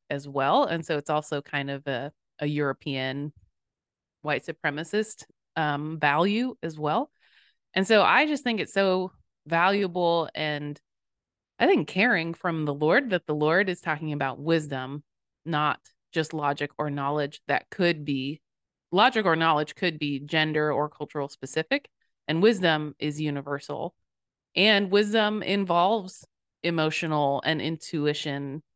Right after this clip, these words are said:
and, like, a, a, like, all sensory understanding. It's not only the head. It is, I think, a combination of the head and the heart,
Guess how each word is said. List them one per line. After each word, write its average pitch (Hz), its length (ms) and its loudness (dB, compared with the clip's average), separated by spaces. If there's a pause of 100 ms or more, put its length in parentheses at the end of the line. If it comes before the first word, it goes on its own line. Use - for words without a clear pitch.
(180)
and, 147 480 -4 (460)
like, 135 420 -4
a, 175 380 2
a, 170 80 4
like, 151 260 2
all 165 200 4
sensory 156 800 -4 (320)
understanding. 143 880 -6 (120)
It's 160 200 -6
not 165 320 2
only 156 560 -2 (300)
the 147 80 2
head. 147 400 0
It 160 120 2
is, 202 160 4
I 156 140 2
think, 151 260 -4
a 151 60 -10
combination 147 600 -6
of 139 180 -8
the 143 60 -8
head 147 180 -6
and 147 140 -14
the 151 60 -16
heart, 143 280 -4